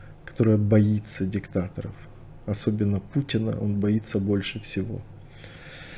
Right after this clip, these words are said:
Только что он Мерцу рассказывал, что да, по Путину был серьезный удар, и он обязательно ответит. Но я вместе с Украиной. И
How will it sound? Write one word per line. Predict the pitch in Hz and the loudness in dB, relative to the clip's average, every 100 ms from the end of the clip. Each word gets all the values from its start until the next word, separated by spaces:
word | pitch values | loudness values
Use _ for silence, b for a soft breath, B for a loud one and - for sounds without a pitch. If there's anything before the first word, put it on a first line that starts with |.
| B B B B - - | B B B B -2 10
Только | 196 180 | 10 12
что | 139 175 | 12 12
он | 160 143 | 12 12
Мерцу | 151 139 - | 12 12 8
рассказывал, | 120 113 - 120 110 101 104 95 95 B B B | 8 8 10 10 10 6 4 2 -2 B B B
что | - - 123 | -6 6 8
да, | 107 120 131 104 - b b - | 12 12 12 10 0 b b -2
по | 107 | 2
Путину | 131 120 120 117 | 4 6 6 8
был | 110 120 | 8 8
серьезный | - 120 113 110 101 107 | 8 8 10 10 8 6
удар, | 101 110 120 117 | 8 8 8 8
и | 113 | 8
он | 110 | 8
обязательно | 110 107 101 107 104 104 101 | 6 6 6 6 6 4 4
ответит. | 98 104 104 95 - - - B B B | 2 4 4 2 -4 -12 -16 B B B
Но | 120 | 12
я | 117 135 | 12 12
вместе | 135 131 120 - | 12 8 8 4
с | - | 4
Украиной. | 123 - 117 110 123 107 98 98 - B B B B B B - | 4 6 8 8 8 6 2 0 2 B B B B B B 0
И | 147 127 123 | 8 10 10